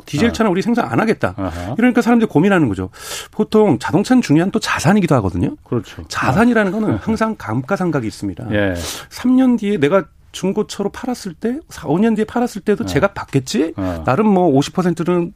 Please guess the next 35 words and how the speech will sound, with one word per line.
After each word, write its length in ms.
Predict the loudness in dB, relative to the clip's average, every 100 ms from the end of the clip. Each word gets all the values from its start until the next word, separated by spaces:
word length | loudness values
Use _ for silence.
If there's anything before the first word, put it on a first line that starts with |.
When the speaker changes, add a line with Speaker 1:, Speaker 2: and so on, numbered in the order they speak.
| -10
Speaker 1:
좀 180 | -6 -4
까이더라도 500 | -2 0 2 2 2
Speaker 2:
어. 100 | 0 -2 -4
예. 140 | -4 0
Speaker 1:
그 100 | 2
정도는 240 | 2 2
받을 200 | 2 0
수 100 | -2
있겠는데 340 | 0 2 0 -4 -8 -12 -10
그때 220 | -4 0
다음 140 | 2 2
사람들이 380 | 2 2 -2
디젤차 360 | -2 0 2 2
안 80 | 2
사면 180 | 2 0
어떡하지, 300 | -2 -6 -4
중고차로? 440 | 0 0 2 0
Speaker 2:
어. 120 | -2 -8 _ -8
예. 280 | -6 -6 -12 -20 -20 -20 -20 -2
Speaker 1:
물론 500 | 2 6 6 6 4
뭐 340 | 6 6 4 2
아프리카로 400 | 0 0 0 -2
수출할 340 | -2 0 0
수도 180 | 0 -4
있고 280 | 0 -2 0
다른 200 | 2 2
나라로 200 | 2 0
수출할 280 | -2 0 0
수도 160 | -2
있지만 500 | -2 2 2 2 0
Speaker 2:
어. 300 | -2 -4 -6 -8 -4
Speaker 1:
이 220 | -2 -2 -6 _
가격의 360 | -4 0 2 2
몰락이 340 | 4 4
올 80 | 4